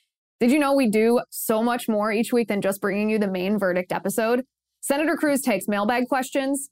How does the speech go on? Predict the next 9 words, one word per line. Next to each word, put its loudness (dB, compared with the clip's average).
he -2
posts -4
memes, -2
he 0
interacts 0
with 2
subscribers, 0
and -2
more -2